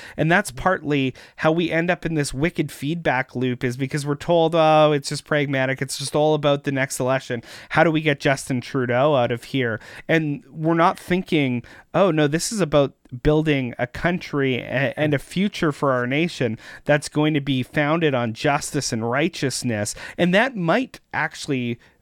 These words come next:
mean we have to start a new party. That might have to mean we have to take a strategic retreat for the betterment of shoring up our foundations, so then we can build to the future and actually give a, a true conservative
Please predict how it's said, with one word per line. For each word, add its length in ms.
mean 360
we 100
have 220
to 100
start 300
a 40
new 160
party. 300
That 300
might 320
have 260
to 80
mean 240
we 140
have 180
to 100
take 220
a 60
strategic 640
retreat 600
for 380
the 120
betterment 640
of 160
shoring 460
up 100
our 100
foundations, 840
so 80
then 180
we 120
can 160
build 320
to 80
the 100
future 480
and 240
actually 480
give 320
a, 340
a 120
true 460
conservative 760